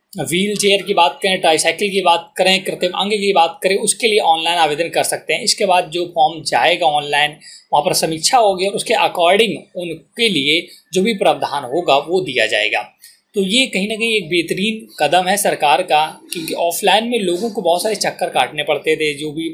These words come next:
दिव्यांगजन होते हैं उन्हें बहुत परेशानियाँ मिलती थी। अगर उनको एक चीज़ लेनी है सरकार से तो बहुत सारे, अ,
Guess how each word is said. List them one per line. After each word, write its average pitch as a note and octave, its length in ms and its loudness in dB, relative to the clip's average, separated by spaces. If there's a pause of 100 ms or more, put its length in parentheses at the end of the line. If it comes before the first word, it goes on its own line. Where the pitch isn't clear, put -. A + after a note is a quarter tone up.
(420)
दिव्यांगजन D3+ 540 0
होते C#3+ 180 -4
हैं - 20 0
उन्हें G3+ 160 -2
बहुत D#3+ 260 2
परेशानियाँ C#3+ 500 -2
मिलती B2+ 320 -8
थी। C3 240 -10 (240)
अगर D#3+ 200 2
उनको F#3 280 -4
एक G#3+ 220 2
चीज़ F#3+ 220 -2
लेनी D#3 280 2
है F3+ 120 0
सरकार D3+ 380 2
से E3+ 160 -4
तो F#3 100 -4
बहुत G3 280 2
सारे, F3+ 180 4
अ, - 140 -6